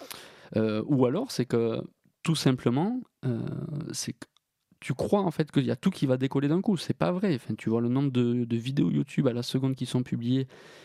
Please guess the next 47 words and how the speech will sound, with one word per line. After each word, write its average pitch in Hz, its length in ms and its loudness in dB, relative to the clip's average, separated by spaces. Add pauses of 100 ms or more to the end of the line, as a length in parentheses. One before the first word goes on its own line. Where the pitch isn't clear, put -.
(120)
et 113 60 0
le 120 80 4
nombre 123 160 2
de 117 60 2
succès, 165 340 0
il 151 60 2
y - 20 2
en 117 60 0
a 131 80 -2
très - 240 0
peu. 170 160 2 (440)
Et 123 60 -4
quand 143 220 2
ils 147 60 2
sont 135 180 0
faits 131 120 0
sur - 180 -4
des 113 120 0
buzz, 165 380 0
ces - 160 -4
succès - 340 -2
et 120 40 -2
qu'il - 120 -6
y - 20 -2
a 110 40 -2
rien 131 240 2
derrière, 135 340 0
ben, 160 60 -2
c'est - 160 -6
des 110 100 2
chaînes 156 280 -2
qui, 131 140 -4
en 113 80 0
fait, 143 300 -2
euh, 113 160 0
c'est - 160 -10
du 107 280 2
BuzzFeed 127 500 0
ou 120 80 2
des 110 80 -2
trucs 127 100 -6
comme 139 160 0
ça, 175 140 -2
quoi. 139 120 -4
Tu - 120 -8
vois, 123 100 -2
c'est, 107 260 -4